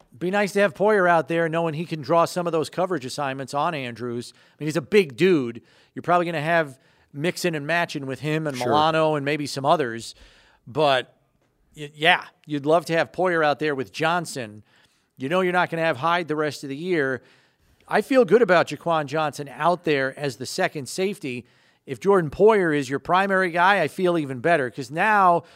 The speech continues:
Speaker 1: you can have Jaquan, who's a little bit smaller in stature than Jordan, kind of play center field, l-, look at the whole thing,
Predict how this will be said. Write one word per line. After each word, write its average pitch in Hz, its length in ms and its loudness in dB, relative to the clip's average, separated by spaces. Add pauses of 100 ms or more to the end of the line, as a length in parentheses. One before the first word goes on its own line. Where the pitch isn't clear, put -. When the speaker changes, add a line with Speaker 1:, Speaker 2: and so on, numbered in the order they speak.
(280)
Speaker 1:
you 143 100 -6
can 165 120 -4
have 185 280 -2
Jaquan, 156 920 -2
who's 147 120 -8
a 147 40 -6
little 175 140 0
bit 170 140 -2
smaller 175 480 0
in 135 60 -6
stature 151 720 -6 (400)
than 135 360 -6
Jordan, 143 580 2 (280)
kind 214 180 -6
of 233 80 -6
play 190 220 2
center 175 340 -2
field, 185 640 0 (760)
l-, 156 280 -6
look 156 400 -2
at 180 80 0
the 170 100 4
whole 165 220 4
thing, 170 420 -4